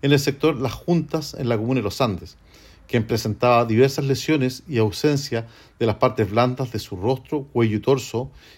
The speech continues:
y cuya causa de muerte se determinó como politraumatismo cráneoencefálico de tipo homicida, siendo identificado el cadáver mediante sus huellas dactilares como Juan Carlos Andrés Miranda Díaz,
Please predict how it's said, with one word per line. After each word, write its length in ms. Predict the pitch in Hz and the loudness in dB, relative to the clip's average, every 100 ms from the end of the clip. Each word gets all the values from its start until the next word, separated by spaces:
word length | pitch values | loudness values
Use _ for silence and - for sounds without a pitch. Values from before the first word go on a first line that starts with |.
| - | -6
y 80 | 127 | -2
cuya 300 | 151 156 147 | 2 4 4
causa 320 | 151 147 156 | 4 2 0
de 40 | |
muerte 380 | 127 135 143 175 | 2 2 0 -2
se 140 | - 143 | 0 2
determinó 480 | 123 110 113 131 | 2 0 0 0
como 340 | 123 107 98 - _ | 0 -2 -2 -6 _
politraumatismo 1000 | 143 151 151 127 113 120 127 143 151 - _ | 0 2 2 2 0 -2 -4 -4 -8 -10 _
cráneoencefálico 920 | - 131 120 110 104 123 127 143 160 - _ _ - | 2 4 4 -2 -4 -2 0 -2 -6 -10 _ _ 0
de 160 | 123 | 0
tipo 240 | 117 120 120 | 2 0 0
homicida, 520 | 113 113 104 82 - _ _ _ _ _ | 0 -2 -6 -6 -8 _ _ _ _ _
siendo 420 | - 123 117 110 | -8 -2 0 2
identificado 520 | 104 95 98 98 104 | 0 -2 -6 -2 0
el 100 | 104 | 0
cadáver 540 | 95 104 117 120 120 127 | 0 2 4 4 2 -2
mediante 480 | 120 110 110 107 104 | 0 2 0 -2 -10
sus 200 | - - | -12 -6
huellas 240 | 107 104 98 | -2 -2 -2
dactilares 560 | 104 - 131 147 147 | -4 -2 2 2 0
como 380 | - 107 98 - _ _ - | -4 -4 -4 -6 _ _ -6
Juan 220 | - 143 147 | 0 2 0
Carlos 340 | - 147 143 113 | 0 2 2 0
Andrés 680 | 113 104 113 131 - - _ _ _ _ _ _ _ _ | -2 0 -2 -2 -6 -16 _ _ _ _ _ _ _ _
Miranda 460 | 117 120 120 117 107 | 0 4 4 4 2
Díaz, 320 | 127 92 | 2 -2